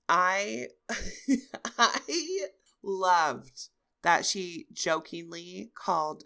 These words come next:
Sanya a traitor when Sanya's like, "Oh, I saw the other girls today." And she's like, <laughs> "Okay, traitor."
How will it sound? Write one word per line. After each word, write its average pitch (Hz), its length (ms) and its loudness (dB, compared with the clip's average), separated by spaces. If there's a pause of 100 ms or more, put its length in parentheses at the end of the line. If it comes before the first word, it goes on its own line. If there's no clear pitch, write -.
(120)
Sanya 165 640 -2
a - 60 -8
traitor - 600 -4 (500)
when 160 200 -2
Sanya's 160 420 0
like, 196 200 -4
"Oh, 285 100 -2
I 262 120 0
saw 233 220 2
the 220 140 -6
other 220 120 -6
girls 226 340 -2
today." 175 840 0 (400)
And - 80 -16
she's 143 220 -8
like, - 220 -8 (100)
<laughs> 247 260 -6
"Okay, - 400 -12
traitor." 135 840 -2